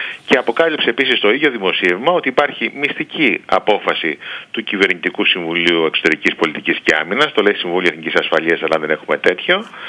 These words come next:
με βάση την οποία θα νομιμοποιηθούν όχι τριάντα,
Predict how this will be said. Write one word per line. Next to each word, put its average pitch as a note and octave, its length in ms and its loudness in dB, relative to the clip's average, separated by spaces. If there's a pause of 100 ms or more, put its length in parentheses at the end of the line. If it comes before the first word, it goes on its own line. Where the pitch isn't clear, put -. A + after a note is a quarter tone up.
(300)
με F3 100 4
βάση D3+ 300 0
την F2+ 160 -6
οποία G#2 440 2
θα E3+ 140 2
νομιμοποιηθούν A2+ 1040 0 (320)
όχι - 220 -2
τριάντα, F#2 640 2